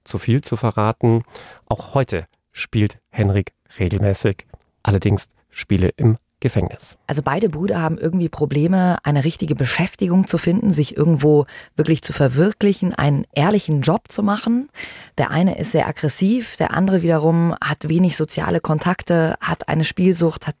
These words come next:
Speaker 2: teilweise auch ein Alkoholproblem. Das jetzt nur mal zur Vorgeschichte der beiden. Wir wissen ja jetzt hier aus unserem Fall schon, sie haben eine Bank in Oberbayern überfallen. Das ist aber nicht der einzige Überfall, den die beiden zusammen durchgezogen haben.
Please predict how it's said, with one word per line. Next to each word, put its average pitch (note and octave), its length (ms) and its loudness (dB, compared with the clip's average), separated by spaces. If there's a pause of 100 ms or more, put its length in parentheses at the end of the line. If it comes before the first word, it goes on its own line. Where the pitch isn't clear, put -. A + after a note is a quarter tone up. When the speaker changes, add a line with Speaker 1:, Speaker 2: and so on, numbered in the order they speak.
(140)
Speaker 2:
teilweise D#3+ 440 0
auch - 120 -6
ein - 120 -4
Alkoholproblem. E3 880 0 (420)
Das E3+ 180 -2
jetzt F#3+ 160 -2
nur D3+ 100 4
mal D3 140 2
zur C#3 120 -2
Vorgeschichte B2 580 -4
der G2+ 120 -2
beiden. - 420 -8 (600)
Wir E3+ 100 2
wissen A#3+ 220 0
ja G#3+ 80 4
jetzt F#3+ 180 0
hier G#3 320 0
aus - 220 -2
unserem D#3 300 0
Fall C#3+ 280 -2
schon, G3+ 460 2 (100)
sie D3+ 220 -2
haben E3+ 180 0
eine D3+ 220 -2
Bank D3 300 -4
in D3 160 -6
Oberbayern B2+ 520 0
überfallen. - 640 -4 (480)
Das - 200 -2
ist - 260 -6
aber E3 140 2
nicht E3+ 180 -2
der - 100 -4
einzige F3+ 360 0
Überfall, B2+ 360 -2
den B2+ 140 0
die B2+ 80 -2
beiden B2+ 220 0
zusammen B2+ 300 0
durchgezogen B2+ 680 0
haben. D#3 320 2